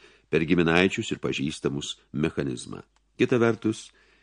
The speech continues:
jie vis dėlto įtvirtino lietuviškojo pamokslo funkcionavimą. Šio pobūdžio patvarkymai išryškėjo jau šešiolikto amžiaus pradžioje. Pirma žymesnė priemonė buvo leidimas Vilniaus vyskupui Albertui Taborui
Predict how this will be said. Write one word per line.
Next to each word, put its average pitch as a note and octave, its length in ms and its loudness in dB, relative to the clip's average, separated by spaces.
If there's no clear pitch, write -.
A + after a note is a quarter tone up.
jie C#3+ 160 4
vis C#3 80 2
dėlto B2+ 240 6
įtvirtino G#2 560 4
lietuviškojo D#2 560 0
pamokslo C#2+ 480 -4
funkcionavimą. C2 880 -4
Šio A2+ 160 2
pobūdžio E2 400 4
patvarkymai E2+ 560 2
išryškėjo D2+ 640 -2
jau D2+ 100 2
šešiolikto D2 640 -2
amžiaus D2+ 400 0
pradžioje. A#2 540 2
Pirma G2 300 6
žymesnė F#2 480 2
priemonė F2+ 340 2
buvo D#2 220 2
leidimas F2+ 480 4
Vilniaus D#2 400 2
vyskupui D#2+ 420 -2
Albertui D2 460 0
Taborui D#2+ 480 2